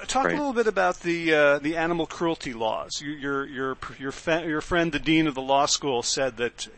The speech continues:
Speaker 1: the animal cruelty is, that he saw in that video was illegal and, and therefore, uh, unimportant in the big scheme of things. Was it? Is it? Uh, what did you find out about the laws, uh, around animal, how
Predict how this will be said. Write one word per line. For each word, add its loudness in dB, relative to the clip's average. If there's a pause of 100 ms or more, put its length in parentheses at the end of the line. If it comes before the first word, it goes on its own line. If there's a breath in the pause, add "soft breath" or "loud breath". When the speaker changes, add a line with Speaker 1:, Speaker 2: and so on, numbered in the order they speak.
Speaker 1:
the -12
animal 0
cruelty -2
is, -4 (360 soft breath)
that -2
he -6
saw 4
in 0
that 0
video 2
was -2
illegal -2 (380)
and, -6
and -6
therefore, 0 (180)
uh, -8
unimportant -4 (460)
in -4
the -2
big 0
scheme 0
of -4
things. -6 (440)
Was 2
it? 0
Is 0
it? -6 (680 soft breath)
Uh, -6
what 0
did -2
you -6
find -2
out 2
about 2
the -8
laws, 2 (260)
uh, -8
around -6
animal, -6 (160)
how -10